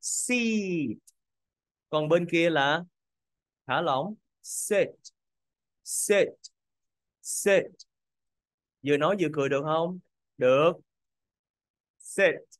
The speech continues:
Sit. Nè. Cười nè. Sit. Nhưng mà quan trọng cái lưỡi nó xa cái hàm thì vẫn ra thôi. Sit.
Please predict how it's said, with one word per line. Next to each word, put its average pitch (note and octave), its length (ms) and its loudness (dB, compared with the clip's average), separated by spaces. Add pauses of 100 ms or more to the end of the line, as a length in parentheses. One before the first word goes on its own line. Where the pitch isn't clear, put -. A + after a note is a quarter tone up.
(600)
Sit. F#3+ 400 2 (580)
Nè. C#3+ 280 -4 (480)
Cười C#3+ 180 0
nè. D3 240 0 (120)
Sit. F3+ 380 2 (360)
Nhưng G#3 120 -4
mà F#3 100 2
quan G3 200 0
trọng D#3+ 140 -4
cái A3 100 -6
lưỡi D#3 220 -2
nó A3 80 -6
xa F#3+ 260 -6
cái G#3 100 -6
hàm D#3+ 140 -6
thì D#3 60 -8
vẫn D3 160 -4
ra F#3 180 2
thôi. F3+ 200 -2 (300)
Sit. F3 460 0